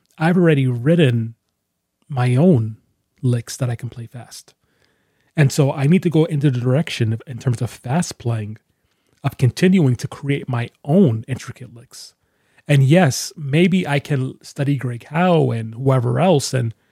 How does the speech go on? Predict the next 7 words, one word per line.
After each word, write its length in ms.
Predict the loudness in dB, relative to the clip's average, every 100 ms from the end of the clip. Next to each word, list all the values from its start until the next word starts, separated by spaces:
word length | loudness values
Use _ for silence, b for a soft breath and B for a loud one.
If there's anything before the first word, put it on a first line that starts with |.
| _ _
take 220 | -2 -2
inspiration 680 | 0 -4 -2 0 0 0 0
from 240 | 0 -4 -4
them, 220 | -4 -4
and 120 | -4
I 80 | -4
have. 560 | -2 2 2 0 -10